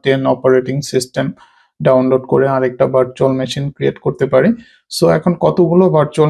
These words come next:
মেশিন আমরা ক্রিয়েট করতে পারবো, সেটা ডিপেন্ড করবে যে আপনার ডিভাইসের কনফিগারেশন কেমন। যদি ডিভাইসের কনফিগারেশন ভালো থাকে,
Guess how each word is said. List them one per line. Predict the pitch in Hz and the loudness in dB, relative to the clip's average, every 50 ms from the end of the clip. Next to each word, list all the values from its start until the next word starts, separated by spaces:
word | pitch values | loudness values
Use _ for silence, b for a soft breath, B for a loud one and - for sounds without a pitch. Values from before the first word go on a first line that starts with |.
| 147 | 0
মেশিন | 143 - - 156 151 147 147 | -2 -4 -4 -4 -4 -2 -2
আমরা | 147 147 143 143 _ | -2 -2 -4 -6 _
ক্রিয়েট | - 139 135 135 135 - - | -4 -2 -2 -2 -2 -2 -2
করতে | 147 139 - - 139 | -2 -2 -2 -4 -2
পারবো, | 139 131 127 123 135 127 - | 0 0 2 2 0 0 0
সেটা | - 139 - 143 139 143 | -2 -2 0 0 -2 -2
ডিপেন্ড | 131 127 - 135 135 131 - | -4 -6 -6 -6 -6 -2 -2
করবে | 135 131 135 131 127 | -2 0 0 0 2
যে | 135 127 127 | 2 2 0
আপনার | 127 - 135 131 131 131 131 127 127 | 0 -4 -4 -2 -2 -2 -2 -2 -2
ডিভাইসের | 131 131 135 135 131 135 135 131 - - 143 143 - 139 | -2 0 2 2 2 2 2 0 -2 -4 -8 -6 -4 -4
কনফিগারেশন | 135 139 135 - 131 131 131 123 127 127 127 - 139 135 131 | -4 -4 -6 -8 -4 -2 0 0 0 0 -2 -4 -8 -8 -4
কেমন। | - 127 123 127 - 151 151 - | -2 -2 -2 0 -2 -4 -2 -2
যদি | 190 131 131 127 131 | -2 0 0 0 2
ডিভাইসের | 127 135 131 131 135 - - 151 - - 139 | 2 2 2 2 0 0 -4 -8 -6 -6 -6
কনফিগারেশন | 135 147 - - 139 143 139 147 147 - 170 156 156 147 | -6 -6 -8 -10 -8 -6 -6 -6 -6 -6 -4 -4 -2 -2
ভালো | 135 165 160 165 160 - | 0 2 2 2 0 -2
থাকে, | 170 160 165 | -4 -6 -6